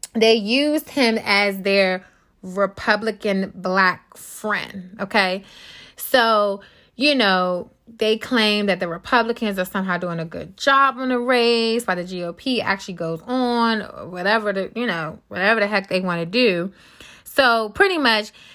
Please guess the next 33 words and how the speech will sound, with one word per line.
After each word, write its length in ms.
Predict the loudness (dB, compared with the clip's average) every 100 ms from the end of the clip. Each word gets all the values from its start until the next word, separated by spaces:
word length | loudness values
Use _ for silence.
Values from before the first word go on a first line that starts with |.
| 0
they 120 | 2
kinda, 320 | 4 2 2 0
like, 240 | 0 0
used 380 | -4 -4 -6 -6
Tim 200 | -4 -4
Scott. 360 | -2 -2 -2
They 100 | -2
used 400 | -4 -4 -4 -6
Scott 340 | 0 2 4 0
as 180 | -4 -6
a 60 |
G 220 | -6 -4
O 80 | -4
P 260 | -4 -8 -8
Black 320 | 0 0 0
friend. 520 | -6 -6 -4 -4 -6
It 100 | -8
was 120 | -8
on 120 | -8 -10
full 320 | -6 -4 -2
display, 720 | -6 -10 -6 -6 -4 -6 -8 -10 -20 -14
um, 220 | -6 -6 -6
at 120 | -8
the 80 | -10
Republican 480 | -2 -2 -2 -4
National 340 | -2 -4 -6 -10
Convention. 1080 | -8 -2 0 0 -2 -2 0 0 0 -2 -4 -12 -16 -6
Uh, 260 | -4 -2
he 120 | -2
did 180 | -2 -2
a 60 | -4
speech, 600 | -6 -6 -4 -4 -6 -10
um, 540 | -6 -4 -2 -4 -8